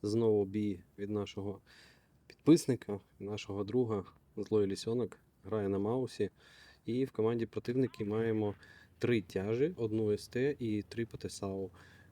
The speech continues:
Е, до речі, хочу сказати, що цей бій міг би бути інакшим. Взагалі му-, міг би бути інакшим, якщо наш, е, С Т, який грає, це Т В П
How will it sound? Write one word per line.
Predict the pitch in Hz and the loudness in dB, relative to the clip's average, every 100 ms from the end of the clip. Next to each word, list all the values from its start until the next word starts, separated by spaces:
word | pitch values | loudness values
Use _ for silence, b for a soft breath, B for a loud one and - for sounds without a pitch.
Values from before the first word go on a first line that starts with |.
| - | -8
Е, | 104 101 | -4 0
до | 107 | 2
речі, | 123 131 113 | 2 0 -2
хочу | 120 127 - | 0 -2 -2
сказати, | - 113 117 113 | -2 0 0 -2
що | - 113 | -2 -4
цей | - 120 | -2 -2
бій | 101 107 123 | 0 -2 0
міг | 104 117 107 | 0 0 0
би | 110 | -2
бути | 101 110 - | -2 -4 -2
інакшим. | 98 104 147 - - 98 - B B B B - | 0 0 -2 -2 0 0 -2 B B B B -10
Взагалі | 98 101 107 107 | -4 -2 0 0
му-, | 95 92 90 | 0 -2 -6
міг | 104 110 95 | -4 -4 -4
би | 98 | -4
бути | 98 98 98 | -2 -2 -2
інакшим, | 95 92 - 90 | -2 -4 -6 -6
якщо | 90 - - 123 113 - | -6 -6 -4 -2 -4 -6
наш, | 92 101 - - - B B B B - - | -4 -4 -6 -14 -20 B B B B -20 -10
е, | 92 92 90 - | -6 -4 -6 -8
С | - - | -8 0
Т, | 117 165 175 - | 2 2 0 -4
який | 104 104 - 110 | -4 -2 -2 -2
грає, | 110 107 104 101 - - | 0 -2 -2 -4 -10 -10
це | - 101 | -4 -4
Т | - 107 | 0 0
В | 104 | 0
П | - 104 | 0 -2